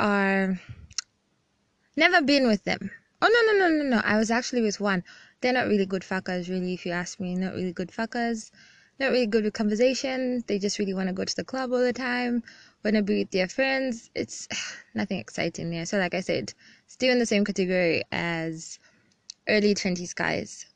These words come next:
Mid-twenties guys, I stay the fuck away from this group. Oh my fucking fuck! They are, um, they're looking for marriage. They're looking for babies. They're looking for a wife. So that's basically what they're looking for.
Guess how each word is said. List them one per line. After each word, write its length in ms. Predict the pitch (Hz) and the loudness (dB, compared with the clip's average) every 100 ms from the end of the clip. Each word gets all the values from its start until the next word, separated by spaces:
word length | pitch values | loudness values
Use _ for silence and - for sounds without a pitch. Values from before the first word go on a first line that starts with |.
| - | 0
Mid-twenties 640 | 220 269 240 269 269 269 - | 4 4 2 0 -2 -2 -2
guys, 340 | 262 254 247 - - | 0 0 -2 -8 -8
I 60 | 196 | -8
stay 440 | - - - 240 | -10 -6 2 2
the 180 | 208 190 | 2 0
fuck 540 | - - - 339 - | -4 -10 0 0 2
away 240 | 247 214 196 | 2 4 2
from 240 | 175 170 | 0 -2
this 180 | 160 - | 0 -2
group. 300 | 151 - - _ _ - - _ _ _ _ - | -4 -6 -8 _ _ -20 -20 _ _ _ _ 2
Oh 280 | 302 330 | 6 6
my 260 | 320 233 180 | 6 6 2
fucking 480 | - 277 294 294 277 | 2 2 2 0 0
fuck! 500 | - 180 - - - _ _ _ _ 214 | 0 -2 -2 -10 -16 _ _ _ _ -2
They 520 | 202 233 240 226 208 | 4 6 6 6 4
are, 540 | 233 226 214 208 208 202 | 2 4 4 6 4 4
um, 240 | 202 190 - - - | 4 2 -2 -18 -2
they're 140 | 233 262 | 2 4
looking 260 | 311 349 | 4 4
for 100 | 247 | 4
marriage. 500 | 196 170 160 220 - - - | 4 4 2 -2 -8 -10 0
They're 80 | |
looking 240 | 202 208 214 | 2 2 0
for 80 | 208 | 2
babies. 680 | 185 170 175 196 202 - - _ | 2 2 0 -4 -4 -8 -14 _
They're 120 | 214 214 | 2 4
looking 200 | 214 208 | 4 2
for 100 | 196 | 2
a 80 | |
wife. 460 | 175 - - - - _ - - _ _ | 0 -2 -6 -14 -20 _ -20 -20 _ _
So 200 | - 240 | 2 4
that's 260 | 226 214 - | 6 4 4
basically 460 | 208 208 226 202 | 4 4 2 0
what 220 | 190 180 - | 2 0 2
they're 160 | 170 | 0
looking 320 | 170 165 - | 0 -2 -6
for. 240 | - - | -8 -8